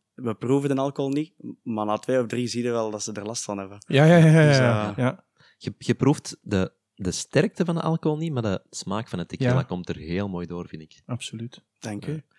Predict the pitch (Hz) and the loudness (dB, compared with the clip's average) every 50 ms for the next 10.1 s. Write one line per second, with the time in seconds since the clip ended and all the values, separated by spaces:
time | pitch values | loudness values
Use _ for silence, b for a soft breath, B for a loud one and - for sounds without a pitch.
0 | _ - 120 127 143 - - 117 107 98 101 110 113 113 113 113 - 123 120 107 | _ -6 -6 -6 -6 -6 -8 -8 -8 -6 -6 -6 -4 -4 -4 -4 -4 -4 -4 -2
1 | 120 123 113 123 139 165 - - - 104 92 151 135 - 165 190 196 214 254 247 | -4 -4 -2 -4 -6 -6 -6 -8 -6 -2 -2 0 2 4 4 4 4 4 2 2
2 | - - - 170 156 214 277 - - 147 143 135 127 - 131 - - 147 - - | 0 0 2 2 2 0 -2 -6 -8 -8 -8 -8 -8 -12 -12 -8 -8 -8 -6 -4
3 | - 139 139 127 120 127 175 190 - - 95 92 - B B B B B B - | -4 -2 -2 -2 -2 -4 -6 -10 -10 -12 -12 -12 -12 B B B B B B -4
4 | 131 - 214 - - - 185 190 180 - - - 175 147 156 160 151 - - - | -2 -2 -2 -4 0 2 2 2 2 0 -4 -6 -8 -4 -2 0 0 0 2 2
5 | 165 156 156 - - _ - - 131 123 123 120 123 147 147 - 156 160 139 127 | 2 2 2 -2 -6 _ -6 -4 0 2 4 4 4 4 2 2 2 2 2 2
6 | - 120 123 143 - - 160 147 147 147 151 151 135 127 123 127 139 - - - | 2 2 2 2 0 -2 -2 -2 0 0 0 0 0 0 2 2 0 0 0 0
7 | 135 123 - - 143 - - - - - 139 139 139 - - 143 127 123 120 - | 0 0 0 -2 -4 -4 -6 -8 -6 -4 -4 -4 -2 -2 -2 -2 -2 -2 -2 -2
8 | 147 - - 170 160 165 - - - 123 127 123 123 110 110 110 107 120 139 147 | -4 -2 -2 -2 -2 -2 -4 -2 -2 -2 -2 0 0 0 0 2 2 2 0 0
9 | - - _ _ - 127 123 127 - - 139 135 123 110 98 110 123 127 113 101 | -2 -8 _ _ 0 0 0 0 0 -2 -2 0 0 0 0 0 0 0 0 -2
10 | 101 | -4